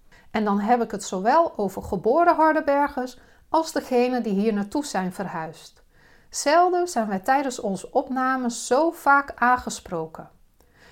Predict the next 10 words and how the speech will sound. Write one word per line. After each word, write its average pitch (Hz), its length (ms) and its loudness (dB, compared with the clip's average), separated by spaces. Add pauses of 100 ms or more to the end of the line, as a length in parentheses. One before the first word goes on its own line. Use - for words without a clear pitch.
(140)
"Ik - 140 -18
ben 185 140 -4
niet 269 160 4
nieuwsgierig, 359 840 2
maar, 226 400 4
eh," 220 360 6 (540)
was 214 280 -4
de - 60 -12
standaard 285 580 0
openingszin. 185 800 -4